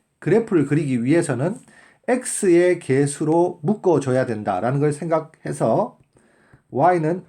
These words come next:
루트 이 가로 X 플러스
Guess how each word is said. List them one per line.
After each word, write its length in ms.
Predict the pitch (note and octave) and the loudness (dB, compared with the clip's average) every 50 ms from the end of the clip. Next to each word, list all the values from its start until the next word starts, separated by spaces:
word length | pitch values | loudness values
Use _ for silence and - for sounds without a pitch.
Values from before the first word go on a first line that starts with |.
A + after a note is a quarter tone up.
| _ - | _ -6
루트 600 | B2 C#3+ D3 C#3+ - - C#3 B2+ D#3+ G#3+ B3+ B3 _ _ _ _ _ _ _ _ _ _ _ _ _ _ _ _ _ _ - | -4 -4 -4 -4 -4 -2 0 0 0 -2 -4 -10 _ _ _ _ _ _ _ _ _ _ _ _ _ _ _ _ _ _ -12
이 420 | A#2 B2+ D3+ F#3 G#3 G#3 - - _ _ | -6 -4 -4 -2 -2 -4 -6 -10 _ _
가로 600 | - - B2 A#2+ B2 A#2+ A2+ C#3 D3 E3 - - _ _ _ - | -6 -4 -2 -2 -2 -2 0 0 0 0 0 -4 _ _ _ -6
X 540 | E3+ F3+ F3 - - - C3+ C#3+ E3+ F3+ - _ _ _ | -6 -6 -6 -8 -8 -4 -2 -2 -2 -4 -8 _ _ _
플러스 640 | - E3+ F3+ F3+ F3 - - - C3 D3+ F#3 G3+ | -4 -2 -2 -2 -2 -4 -4 -2 -2 -2 -2 -4